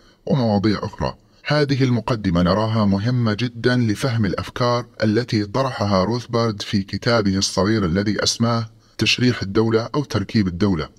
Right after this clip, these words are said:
سنلخص لكم بشكل مختصر أهم الأفكار التي قدمها روثبارد في هذا الكتاب،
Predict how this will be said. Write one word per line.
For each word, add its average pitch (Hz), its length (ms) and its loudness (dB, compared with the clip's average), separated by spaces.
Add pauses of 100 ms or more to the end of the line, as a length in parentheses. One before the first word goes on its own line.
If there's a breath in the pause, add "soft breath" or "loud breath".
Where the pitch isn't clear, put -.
(420 soft breath)
سنلخص 131 640 0
لكم 131 340 0
بشكل 113 360 0
مختصر 120 580 0 (100)
أهم 143 260 2
الأفكار - 460 -2
التي 104 260 0
قدمها 104 580 0
روثبارد 117 520 -2
في 110 160 2
هذا 110 180 2
الكتاب، 113 540 -4